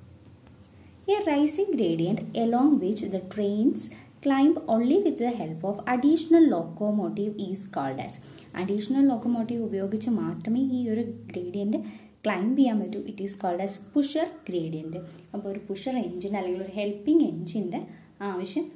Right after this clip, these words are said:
വരുന്നു, അതിന് പറയുന്ന പേരാണ് pusher gradient. Sleeper with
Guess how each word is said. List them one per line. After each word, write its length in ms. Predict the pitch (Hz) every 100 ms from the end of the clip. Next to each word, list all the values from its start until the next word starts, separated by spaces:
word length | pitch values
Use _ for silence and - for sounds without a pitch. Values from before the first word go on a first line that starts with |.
| 190
വരുന്നു, 320 | 175 165 165 - - 277
അതിന് 200 | 311 349 349
പറയുന്ന 320 | 170 175 190
പേരാണ് 380 | 202 165 175 165 277 -
pusher 320 | 254 247 311 349 208
gradient. 480 | 175 165 151 143 135 - - - - _ _ _ _ _ _ - - - -
Sleeper 400 | 311 330 320 392 403
with 140 | 381